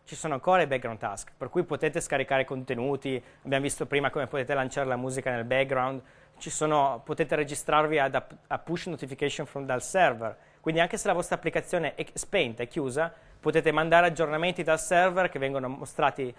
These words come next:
nel tile o nello start screen. Quindi il modello è perfetto, è un perfetto ibrido tra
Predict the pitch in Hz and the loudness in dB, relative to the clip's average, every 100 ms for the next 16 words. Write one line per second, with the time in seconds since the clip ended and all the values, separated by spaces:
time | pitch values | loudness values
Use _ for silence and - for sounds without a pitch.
0 | - - 139 123 - 165 175 175 156 131 | -14 -4 -4 -2 4 6 6 4 2 0
1 | 123 123 - 123 - - 123 101 - _ | -2 -4 -4 -4 -4 -6 -8 -8 -18 _
2 | _ _ _ - 240 196 - - 175 185 | _ _ _ -2 2 2 2 -2 2 4
3 | 180 240 226 160 170 165 156 - 127 - | 6 6 6 4 2 0 -2 -2 -4 -4
4 | 127 127 165 - 202 202 170 180 226 226 | -8 -4 -4 0 0 2 0 0 0 0
5 | - 139 117 | 0 0 -2